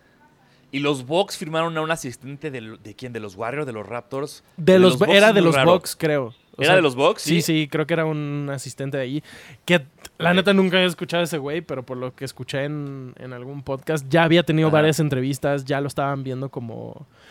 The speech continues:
Speaker 2: O sea, ese güey es como el nuevo Udoka, haz de cuenta, el nuevo, el nuevo
Speaker 1: Ok.
Speaker 2: Mesula. Eh,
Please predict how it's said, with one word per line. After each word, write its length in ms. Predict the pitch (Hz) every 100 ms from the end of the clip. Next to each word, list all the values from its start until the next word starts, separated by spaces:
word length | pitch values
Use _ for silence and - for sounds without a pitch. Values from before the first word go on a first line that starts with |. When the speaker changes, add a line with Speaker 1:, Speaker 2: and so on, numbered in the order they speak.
| -
Speaker 2:
O 0 | -
sea, 100 | 170
ese 120 | 185
güey 160 | 190 190
es 60 |
como 180 | - 170
el 120 | 151
nuevo 360 | 156 165 165 165
Udoka, 580 | 143 131 143 139 139 131
haz 100 | 127
de 60 | 131
cuenta, 300 | 131 127 113
el 160 | 113
nuevo, 360 | 120 123 120 117
el 120 | 120
nuevo 160 | 127 131
Speaker 1:
Ok. 140 | 120
Speaker 2:
Mesula. 420 | 113 - 127 175 320 _ _ _ _ -
Eh, 440 | 123 117 113 110